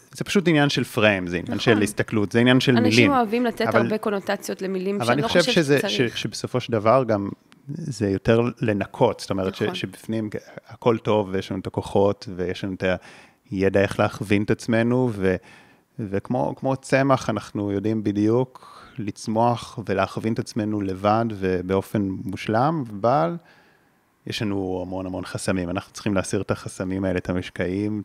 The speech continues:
Speaker 1: ואז בני אדם טובים. אבל, אה, יש הרבה לנקות.
Speaker 2: שנהיה טובים לעצמנו, זה
Speaker 1: כן.
Speaker 2: נראה לי אחד הדברים הכי קשים.
Speaker 1: כן.
Speaker 2: ל-, לקבל באהבה את הדברים שאנחנו עושים, את הטעויות שעשינו.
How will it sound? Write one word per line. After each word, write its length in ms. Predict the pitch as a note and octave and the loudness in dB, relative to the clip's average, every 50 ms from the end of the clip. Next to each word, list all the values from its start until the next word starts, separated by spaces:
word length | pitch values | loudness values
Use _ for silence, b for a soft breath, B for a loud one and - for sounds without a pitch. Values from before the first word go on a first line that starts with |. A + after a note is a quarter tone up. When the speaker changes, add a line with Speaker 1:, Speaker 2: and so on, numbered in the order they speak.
| _ - | _ -12
Speaker 1:
ואז 520 | B2+ G#2+ G#2+ A#2 D3+ D#3 D3 C#3 C3+ C3 B2+ | -4 0 2 2 2 0 -4 -8 -10 -12 -8
בני 180 | A2 A#2 A#2 A#2 | -2 2 4 4
אדם 200 | A2+ A2+ A2 A2+ | 6 4 2 2
טובים. 420 | - A2+ G2+ F#2 G2 F2+ E2 D#2+ - _ _ _ _ _ b b b b b b b b _ - | 0 -2 -2 -2 -2 -4 -4 -6 -12 _ _ _ _ _ b b b b b b b b _ -14
אבל, 340 | G2 F2 F2 F2+ F2+ F2+ F2+ | -12 -4 -2 -2 -2 -2 -4
אה, 60 | F2+ | -6
יש 200 | F2+ F#2+ - - | -8 -8 -4 -4
הרבה 220 | G2 F2 - F#2+ | -4 -4 -2 -4
לנקות. 360 | F2+ F2 F2 - - - - - | -4 -4 -8 -8 -8 -8 -8 -6
Speaker 2:
שנהיה 320 | - G3+ G#3 G3+ G3 G#3 | -6 -6 -4 -2 -4 -2
טובים 320 | - A3 G3+ G#3 A3 A3+ | -4 -4 -4 -2 -2 -2
לעצמנו, 540 | A3 G3+ G3 - - G#3+ A3+ A3+ A3 G3+ F#3+ | -2 -2 -4 -6 -4 -2 -2 0 0 0 -2
זה 140 | F3+ F#3+ G3+ | -2 -4 -2
Speaker 1:
כן. 80 | G#3 G3 | -2 0
Speaker 2:
נראה 140 | F#3 G3 G3+ | 0 0 -2
לי 100 | G3+ G3 | -4 -4
אחד 180 | F#3 - G3 | -6 -6 -8
הדברים 400 | G3 F#3+ F#3+ F#3+ F#3 F#3+ G3 G3 | -8 -8 -8 -10 -8 -6 -6 -6
הכי 160 | F#3 - - F#3+ | -6 -8 -12 -14
קשים. 500 | - F#3+ - - G3+ G3 F#3+ F#3 F3+ F3 _ _ b b b b b b | -14 -12 -12 -10 -8 -8 -8 -8 -10 -12 _ _ b b b b b b
Speaker 1:
כן. 140 | b - F3+ F#3 | b -6 -4 -4
Speaker 2:
ל-, 680 | F#3 F#3 F3+ F3+ F3+ F3+ F#3 F#3 F#3 F#3+ G3 F#3+ - F#3+ | -4 -4 -6 -8 -10 -10 -10 -10 -8 -8 -8 -8 -8 -10
לקבל 440 | F#3+ - G3 F#3 F3+ G3+ G#3+ G#3+ | -8 -6 -8 -4 -2 0 0 0
באהבה 560 | F#3+ F#3 F#3 F3+ F3+ F3+ F3+ F3 G3+ G3+ G3 F#3+ | 0 0 -2 0 -2 -2 -4 -2 -2 -2 -2 -2
את 120 | F#3+ F#3+ | -4 -8
הדברים 380 | F#3 F3 F3 F3+ F#3 F#3+ F#3+ F#3 | -10 -10 -10 -10 -8 -8 -8 -10
שאנחנו 400 | - F#3 F3+ F#3 - - G3 F#3 | -10 -10 -10 -10 -10 -10 -10 -10
עושים, 360 | F3+ - - - G3+ G3+ G3 | -8 -10 -8 -8 -6 -6 -6
את 100 | - - | -8 -12
הטעויות 500 | F#3+ - - F3+ F3 F3+ F#3+ G3+ G#3 - | -14 -10 -8 -6 -4 -4 -2 -4 -4 -6
שעשינו. 580 | - G3+ G3 - - - G3 F#3+ G3 F#3+ F#3+ | -8 -10 -10 -10 -8 -6 -6 -6 -4 -6 -8